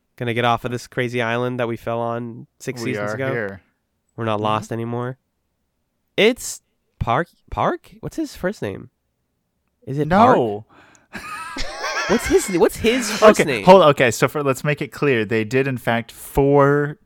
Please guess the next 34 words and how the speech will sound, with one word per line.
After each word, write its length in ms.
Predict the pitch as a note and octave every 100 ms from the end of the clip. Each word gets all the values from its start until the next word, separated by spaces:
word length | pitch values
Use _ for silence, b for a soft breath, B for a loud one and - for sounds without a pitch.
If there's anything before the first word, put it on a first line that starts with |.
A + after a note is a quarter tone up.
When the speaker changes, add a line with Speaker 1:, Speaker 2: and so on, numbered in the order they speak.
| -
Speaker 2:
to, 300 | C#3 A#2+ -
four 340 | - - D3+ D3
votes. 420 | B2+ A#2 G#2 -
Speaker 1:
It's 120 | -
Jun. 240 | A2 G#2+ A2
Speaker 2:
They 100 | A2+
voted 500 | G2+ A#2 A#2 A2+ G2
Park 300 | A#2 G#2+ -
into 200 | A#2 G#2
jail 280 | G#2 F#2 F2+
again. 380 | - - A#2+ - _
Speaker 1:
Yes. 520 | - B2 G2+ - - _ _ _
And 80 | A2
then 100 | A2+
she's 200 | G#2 A2+
like, 120 | A2 A2
"All 80 |
right, 100 | C3
motherfuckers, 580 | B2 A2+ G#2+ A2+ - A2+
watch 280 | G#2+ G#2 -
you 80 | C#3
Speaker 2:
Like, 60 | F#3
Speaker 1:
lose." 320 | G3+ F#3 E3+
Speaker 2:
fu-, 100 | B2+ B2
yep, 340 | C3 A#2+ - -
she 60 | C3+
Speaker 1:
And 220 | C#3 C3+
Speaker 2:
flexed. 480 | A#2+ G2+ - - _ b b b
Speaker 1:
I 120 | C3+
Speaker 2:
And 60 | A3
it 40 | B3+ B3
Speaker 1:
actually 140 | A3+ D#3
Speaker 2:
was 120 | B2+
Speaker 1:
like, 420 | C3 C#3 - -